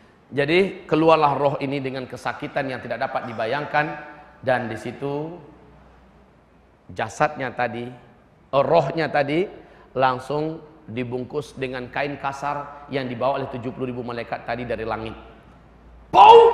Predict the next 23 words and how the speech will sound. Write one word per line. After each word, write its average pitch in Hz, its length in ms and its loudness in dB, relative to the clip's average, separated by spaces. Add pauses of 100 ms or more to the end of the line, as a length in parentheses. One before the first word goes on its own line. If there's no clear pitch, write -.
(640)
busuk. - 560 6 (1120)
Kemudian 170 400 2
roh 160 240 0
tersebut 165 400 -4 (1120)
dibawa 139 540 2
dengan 131 260 -6
hina, 135 320 -4
Pak, 127 240 -4
bagaikan 127 400 -4
an-, 127 240 -8
bangkai 131 300 -2
anjing 131 420 -4
gila. 123 260 -2 (640)
Hah? 143 180 0 (260)
Diba-, 135 320 0
dimasuk 131 320 -6
dalam 147 160 -2
karung, 151 360 0 (280)
dibawa 147 400 2
dengan 151 240 -2
hina, 147 320 -4 (560)
diseret-seret 160 600 -2
begitu. 160 360 0